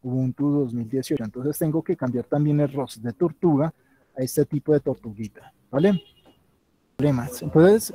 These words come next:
el que estoy pensando usar es este Melodic ros, sistema operativo para robótica, eh, que es el Melodic con sistema operativo dieciocho punto cero cuatro.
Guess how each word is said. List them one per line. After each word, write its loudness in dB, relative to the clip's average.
el -6
que 6
estoy 4
pensando 0
usar 0
es -6
este 0
Melodic 2
ros, 2
sistema -4
operativo -2
para -2
robótica, -2
eh, 0
que -2
es -8
el 2
Melodic 2
con 4
sistema 0
operativo -2
dieciocho -4
punto -4
cero -4
cuatro. -2